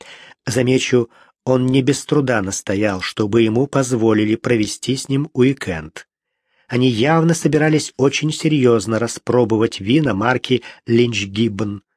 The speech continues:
Миттен отлично умеет пользоваться такими методами, особенно применимыми в винной торговле, где товар демонстрируется завуалированно, среди томной лени,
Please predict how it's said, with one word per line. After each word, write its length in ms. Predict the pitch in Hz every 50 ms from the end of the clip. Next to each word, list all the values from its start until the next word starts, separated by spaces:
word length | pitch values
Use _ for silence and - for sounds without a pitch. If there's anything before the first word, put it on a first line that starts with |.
| _ _ _ _ _ _ _ _ _ _ _ _ -
Миттен 420 | 120 127 139 143 - - 147 139 147
отлично 480 | 139 - 165 170 165 - - 131 123
умеет 380 | 120 120 123 120 117 104 - -
пользоваться 680 | - - 131 117 107 104 101 107 107 107 - - -
такими 360 | - 120 110 - - 110 107 104
методами, 520 | 107 107 104 101 - - - 107 101 107
особенно 460 | 110 - - - 156 175 160 139 117
применимыми 800 | - - 117 117 113 110 107 107 117 139 151 151 151 156 151 151 - - - -
в 60 | 131
винной 640 | 113 107 104 101 113 139 135 110 101 98 101 95
торговле, 580 | - - 107 107 104 107 143 180 170 143 120 104
где 200 | 95 92 110 113
товар 440 | - - 104 95 104 147 175 180 165
демонстрируется 1000 | 143 147 151 151 147 139 - - 131 143 147 143 143 147 139 - - 143 139 - - - - - _
завуалированно, 1200 | - 113 98 135 156 135 147 165 160 165 165 170 147 139 127 113 104 101 98 98 98 98 92 90 - - - - - - - -
среди 380 | - - 123 117 117 117 131 131
томной 600 | - - - 131 143 156 147 135 131 127 120 113
лени, 680 | 104 98 101 123 160 185 190 180 175 180 180 170 -